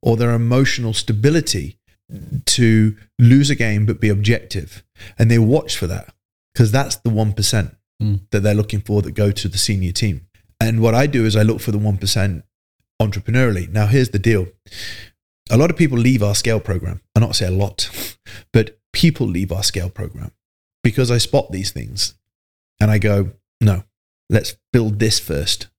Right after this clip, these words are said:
Speaker 1: and then let's push."
Speaker 2: I guess they're not patient enough.
Speaker 1: They're not patient.
Speaker 2: Yeah.
Speaker 1: And they go somewhere else, and then there's quite a lot that come back, and it could be two or three years.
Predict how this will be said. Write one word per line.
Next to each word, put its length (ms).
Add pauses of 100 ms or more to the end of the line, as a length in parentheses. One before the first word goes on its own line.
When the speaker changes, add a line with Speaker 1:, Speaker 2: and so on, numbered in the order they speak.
(300)
Speaker 1:
and 200
then 220
let's 160
push." 540
Speaker 2:
I 100
guess 180
they're 100
not 140
patient 320
enough. 280
Speaker 1:
They're 100
not 200
patient. 380
Speaker 2:
Yeah. 220 (580)
Speaker 1:
And 120
they 120
go 600
somewhere 360
else, 480 (600)
and 160
then 580 (300)
there's 280
quite 240
a 20
lot 260 (220)
that 140
come 140
back, 260 (440)
and 80
it 80
could 140
be 80
two 160
or 40
three 200
years. 320